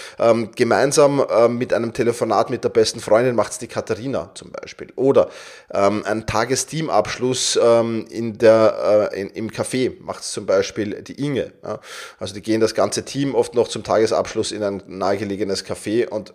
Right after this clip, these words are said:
äh, besprechen dort gemeinsam ihren Tag. Auch eine super Idee. Ja. Der Hubert macht's beim Gassi gehen mit dem Hund nach der Arbeit. Ja. Auch das geht natürlich, wenn du's nicht schriftlich machst, sondern irgendwie vielleicht anderwertig, auch das gut.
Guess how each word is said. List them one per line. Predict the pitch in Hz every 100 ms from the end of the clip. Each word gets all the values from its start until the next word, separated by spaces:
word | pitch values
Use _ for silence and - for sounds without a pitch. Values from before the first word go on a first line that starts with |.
| -
äh, | 82
besprechen | 90 101 - 101 92 101
dort | 101 -
gemeinsam | 107 92 110 117 95
ihren | 82 82
Tag. | - - -
Auch | 110 110
eine | -
super | - - -
Idee. | 64 - - - _
Ja. | 82 - - - - - -
Der | 107
Hubert | 160 156 120
macht's | 117 -
beim | 131
Gassi | - 110 123 135
gehen | 131 131 110
mit | 123
dem | 123
Hund | 117 123
nach | 120 110
der | -
Arbeit. | 113 139 - - - -
Ja. | 107 113
Auch | - -
das | 104 -
geht | 110 95
natürlich, | 98 110 104 101
wenn | 95
du's | 90 92
nicht | 87 -
schriftlich | 143 143 135
machst, | 131 120 -
sondern | 110 98
irgendwie | - 104 101 95
vielleicht | - 85 85 - - - -
anderwertig, | - 101 107 95 90 95
auch | - 92
das | - 90 -
gut. | - - -